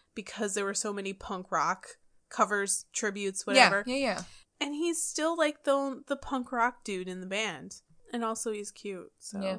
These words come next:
Speaker 1: that helps.
Speaker 2: You're kind of a sucker for that cute punk rock guy, aren't ya?
Speaker 1: I just like the tall guys.
Speaker 2: Me too.
Speaker 1: Hmm.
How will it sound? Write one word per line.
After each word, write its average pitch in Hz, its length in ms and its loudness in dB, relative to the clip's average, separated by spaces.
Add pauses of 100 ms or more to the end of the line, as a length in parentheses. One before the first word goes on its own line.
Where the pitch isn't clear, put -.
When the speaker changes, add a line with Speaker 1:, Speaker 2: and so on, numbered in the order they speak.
Speaker 1:
that 220 260 -12
helps. 233 260 -14
Speaker 2:
You're 202 80 -10
kind 208 140 2
of 196 80 2
a - 20 -2
sucker 196 340 4
for 185 120 -4
that 180 180 4
cute - 260 -8
punk 190 300 -2
rock 196 240 6
guy, 170 260 4
aren't 190 280 0
ya? 160 160 0 (200)
Speaker 1:
I 247 40 -14
just 277 180 -6
like 269 140 -8
the 269 100 -8
tall 202 320 -10
guys. 185 540 -10 (880)
Speaker 2:
Me 233 140 0
too. 262 420 8 (580)
Speaker 1:
Hmm. 220 360 -4